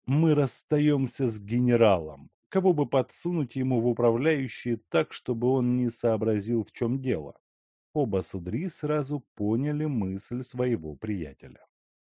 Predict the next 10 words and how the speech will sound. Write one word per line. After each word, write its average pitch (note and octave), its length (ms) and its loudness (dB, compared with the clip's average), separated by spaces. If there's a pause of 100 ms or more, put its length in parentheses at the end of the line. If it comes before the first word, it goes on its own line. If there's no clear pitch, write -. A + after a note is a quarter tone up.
(160)
Не C3+ 260 2
следует A#2 640 0
забывать, G2+ 640 0
что - 260 -10
Судри, F#2 800 -6 (440)
бывший D#3 500 -2
в - 100 -12
течение D#3+ 720 -4 (100)
семнадцати D3 1000 -4
лет C3+ 380 -2